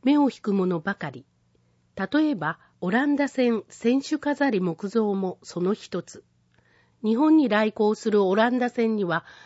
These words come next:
長い航海の安全を祈願して、船に木造が飾り付けられていた。この展示品は、平戸オランダ商館と取引のあった商人が建立した寺院に伝わったもの。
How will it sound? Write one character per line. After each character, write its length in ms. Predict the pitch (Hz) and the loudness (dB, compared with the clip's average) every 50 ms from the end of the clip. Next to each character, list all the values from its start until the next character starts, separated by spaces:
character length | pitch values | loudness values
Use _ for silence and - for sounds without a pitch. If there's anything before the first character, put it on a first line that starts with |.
| - _ - | -18 _ -2
長 260 | 196 202 208 277 302 | -2 -2 0 0 -2
い 100 | 294 269 | -2 -2
航 240 | - 226 233 233 226 | 2 2 4 4 4
海 260 | - 220 208 202 196 | 2 0 0 2 0
の 180 | 196 180 165 | 2 2 2
安 180 | 175 202 233 226 | 2 2 0 0
全 280 | - 240 220 226 220 220 | 0 0 0 2 0 0
を 80 | 208 | -2
祈 200 | 196 - 240 220 | -2 -6 -6 -4
願 200 | 226 214 202 180 | -2 -2 -2 -4
し 120 | - - - | -6 -8 -10
て、 200 | - 147 151 - _ _ _ - _ _ | -10 -10 -10 -12 _ _ _ -20 _ _
船 340 | _ - 302 311 311 294 254 | _ 2 4 6 6 6 4
に 240 | 202 170 170 180 - | 2 2 0 -2 -4
木 320 | 170 165 170 170 - 233 | -6 -6 -6 -4 -4 -4
造 260 | 214 - 262 254 254 233 | 0 2 2 2 2 2
が 140 | 254 247 | 0 -2
飾 300 | 240 - 220 - 226 233 | -2 -4 -4 0 0 0
り 120 | 254 277 262 | 2 0 -2
付 240 | - - - 285 277 | -4 -6 -4 -4 0
け 20 | |
ら 140 | 269 269 262 | 0 2 0
れ 120 | 240 196 | 0 -2
て 120 | - - 139 | -4 -6 -12
い 120 | 131 127 | -14 -14
た。 200 | - - - - _ _ _ _ _ _ _ _ _ _ _ _ _ _ _ | -16 -18 -18 -18 _ _ _ _ _ _ _ _ _ _ _ _ _ _ _
こ 120 | - 214 | -2 2
の 160 | 220 262 302 | 2 2 2
展 280 | 302 - 269 277 262 247 | 2 2 2 4 4 2
示 180 | - 247 233 - | 2 -2 -2 -2
品 260 | 226 208 208 202 202 | 0 0 2 2 2
は、 200 | 185 180 190 - _ _ _ _ _ | 0 0 -2 -4 _ _ _ _ _
平 360 | _ - - 196 202 254 277 277 | _ -8 -6 -2 0 0 0 2
戸 240 | - 277 262 - - | 2 2 2 2 0
オ 100 | - 208 | -2 0
ラ 140 | 226 254 285 | 2 2 2
ン 80 | 294 277 | 2 2
ダ 100 | 294 277 | 0 -2
商 240 | - 294 285 294 | -2 -2 -4 -4
館 280 | 277 - 233 214 202 196 | -2 -2 -2 0 0 -2
と 160 | - 190 185 | -4 -6 -6
取 300 | - 202 190 220 262 277 - _ - | -4 -2 -2 0 -2 -2 -4 _ -2
引 120 | 240 233 | 0 2
の 140 | 220 196 180 | 2 2 0
あ 40 | 175 | -2
っ 80 | - _ | -4 _
た 120 | - 165 185 | -8 -8 -8
商 280 | - - 247 254 254 | -2 -2 0 2 2
人 300 | 233 214 190 180 175 170 | 2 0 0 0 -2 -2
が 180 | 165 160 160 - - - - - _ _ | -4 -6 -6 -8 -12 -20 -20 -20 _ _
建 220 | - 196 214 254 | -2 2 2 2
立 260 | 247 247 254 262 269 254 | 4 4 2 2 2 0
し 120 | - - | -2 0
た 120 | - 233 240 | 0 0 0
寺 160 | 208 240 247 | 0 -2 0
院 360 | 254 254 247 226 202 185 170 | 0 2 2 0 0 0 -2
に 200 | 156 147 147 - - _ - | -4 -6 -8 -12 -16 _ -20
伝 260 | - - - 160 170 | -20 -10 -6 -2 0
わ 100 | 190 202 | 0 -2
っ 80 | 196 - _ | -2 -4 _
た 120 | - 165 | -8 -6
も 120 | 170 160 151 | -6 -6 -6
の。 200 | 139 139 151 | -8 -10 -14